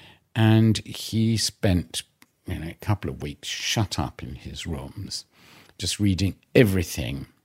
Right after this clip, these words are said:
about. He'd already, um, studied a bit the, the, the whole Italian theatre when he was, um, on, on, in, before he came up to Paris. But he again went over it. He reread the,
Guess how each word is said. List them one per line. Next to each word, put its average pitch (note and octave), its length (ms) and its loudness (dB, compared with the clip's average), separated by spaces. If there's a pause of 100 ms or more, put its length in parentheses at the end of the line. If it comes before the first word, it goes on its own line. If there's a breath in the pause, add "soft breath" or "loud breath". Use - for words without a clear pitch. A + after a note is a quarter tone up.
(140)
about. E2+ 760 2 (240)
He'd B2+ 180 4
already, B2 720 8
um, F#2 240 -2
studied E2+ 460 0
a D2 60 -4
bit - 540 -4
the, D#2 300 -4
the, D#2+ 480 -6
the E2 140 -6
whole D#2 240 -2
Italian D2 580 -4
theatre D2+ 600 -8 (520 loud breath)
when E2+ 240 0
he E2 100 2
was, D#2 300 -2
um, D#2+ 360 -2
on, D#2 260 -2
on, D#2 400 -4
in, D#2+ 500 -8 (140)
before D#2+ 440 0
he - 140 -10
came C2+ 280 -6
up - 120 -10
to - 80 -12
Paris. - 360 -8 (1400 loud breath)
But C3 140 6
he B2 120 8
again A#2+ 300 8
went A#2 260 6
over F2+ 300 2
it. E2+ 160 0
He F2+ 260 2 (140)
reread F#2 640 2
the, - 100 -4